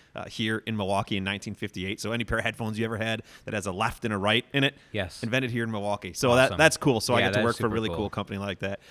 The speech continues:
Speaker 1: Uh, and then on top of that, I just do, uh, I do lots of podcasts, uh, public speaking engagements, stuff like that. Kinda talk about my journey from working on cars for twenty years to working for Koss and kinda just, just doing my thing, showcasing the city. Uh,
Speaker 2: Yeah.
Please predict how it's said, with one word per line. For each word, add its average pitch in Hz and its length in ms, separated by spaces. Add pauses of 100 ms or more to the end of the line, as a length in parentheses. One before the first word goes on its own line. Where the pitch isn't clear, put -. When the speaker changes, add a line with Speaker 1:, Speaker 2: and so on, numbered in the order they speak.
(140)
Speaker 1:
Uh, 196 180
and 202 120
then 208 100
on 196 80
top 170 220
of 131 60
that, 143 180
I 131 100
just 127 240
do, 127 220
uh, 120 240 (260)
I 120 60
do 120 80
lots 117 180
of - 80
podcasts, 107 640
uh, 104 180
public 110 240
speaking 107 280
engagements, 98 420
stuff 107 200
like 101 140
that. 107 160
Kinda 104 160
talk 101 220
about 101 260 (460)
my 113 160
journey 107 360
from 101 280
working 104 300
on 101 140
cars 104 320
for 110 120
twenty 110 260
years 107 400
to 92 440
working 95 300
for 98 120
Koss 95 420
and 101 100
kinda 104 200
just, 104 200 (120)
just 110 240
doing 110 200
my 117 140
thing, 113 400 (240)
showcasing 107 540
the 107 40
city. 110 460
Uh, 98 260
Speaker 2:
Yeah. 104 240